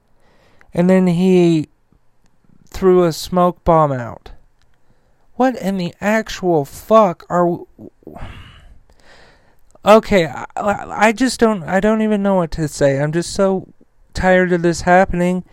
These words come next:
and I'm tired of having, like, uh, of, of reporting about this,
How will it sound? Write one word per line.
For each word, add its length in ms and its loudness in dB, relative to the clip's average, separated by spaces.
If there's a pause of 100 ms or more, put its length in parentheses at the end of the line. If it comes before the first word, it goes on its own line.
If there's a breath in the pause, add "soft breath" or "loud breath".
(420 soft breath)
and 140 2
I'm 120 2
tired 360 4
of 120 0
having, 580 0
like, 300 -2
uh, 280 2
of, 220 0
of 480 -4 (160)
reporting 680 0
about 420 0
this, 260 -2